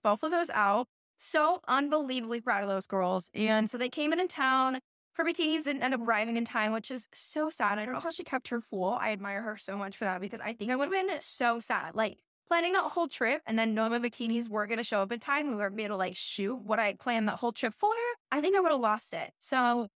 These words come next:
good on her. Proud of her for keeping her cool. We had such a fun weekend 'cause, like, you never know. Influencers, they can be, like, scary. They could be, like, you've heard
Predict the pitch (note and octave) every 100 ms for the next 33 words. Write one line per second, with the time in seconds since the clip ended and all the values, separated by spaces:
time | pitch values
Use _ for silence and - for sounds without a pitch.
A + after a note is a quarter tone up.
0 | _ A3 C4+ F#4 G4 C4 F#3 G#3 - B3
1 | B3+ F4 F4 - D#4 D4 C#4 C#4 B3+ -
2 | B3 F3+ F#3+ D4 _ - B3 C#4+ C#4+ C#4
3 | C4 C#4+ C#4 A#3+ G#3+ G#3 G3+ C#4+ D#4+ D#4+
4 | D#4+ D#4 D#4+ A3 F3+ A#3 A3 A#3 A#3 A3+
5 | A3+ A3+ A3 B3 G3+ A3 A3 G3 - G3+
6 | F#3 F#3 B3+ D4+ A#3 B3 C4+ A3 B3 B3
7 | A#3+ A3+ A3+ C4 - - C4 C4+